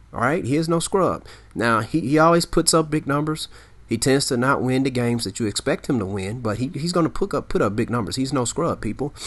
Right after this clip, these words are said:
And historically, throughout his career, he's been a very good quarterback. Now, Russell Wilson, you know, hey, man, we expect you to put up more than zero. We don't expect you to lay a goose egg, um,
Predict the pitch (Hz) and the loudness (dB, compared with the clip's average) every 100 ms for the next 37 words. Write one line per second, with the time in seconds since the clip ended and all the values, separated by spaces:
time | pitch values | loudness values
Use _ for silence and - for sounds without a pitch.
0 | - - - 110 117 110 117 113 143 147 | -14 -16 -6 0 2 0 0 0 2 2
1 | 127 107 120 117 117 151 131 113 117 98 | 2 0 2 2 0 0 0 0 0 0
2 | 113 113 104 - - - - - - - | 2 2 0 -4 -2 -2 -2 -10 -16 -20
3 | - - - 127 113 143 - 101 170 240 | -20 -6 2 4 4 2 0 2 0 2
4 | 110 98 85 - - 127 143 107 101 80 | 0 0 -4 -10 -10 -2 0 0 -2 -6
5 | - - - - - - - - - - | -12 -20 -20 -20 -20 -20 -20 -20 -20 -20
6 | - - - 226 214 190 160 202 214 - | -20 -20 -4 0 2 2 4 4 4 2
7 | 196 170 165 - 156 175 - - - 71 | 2 2 2 2 2 2 0 -8 -16 -2
8 | 120 139 120 101 131 131 110 - - 98 | 4 4 4 4 4 4 2 -2 -10 -12
9 | - 101 - - 113 139 131 190 123 - | -10 -10 -10 -8 -8 -4 0 2 2 0
10 | 190 104 101 110 87 95 135 92 92 95 | -2 -2 0 0 -2 0 0 0 -2 -10
11 | - - - - - - - 107 101 104 | -14 -20 -20 -20 -20 -20 -16 -8 -6 -6
12 | 92 107 | -6 -12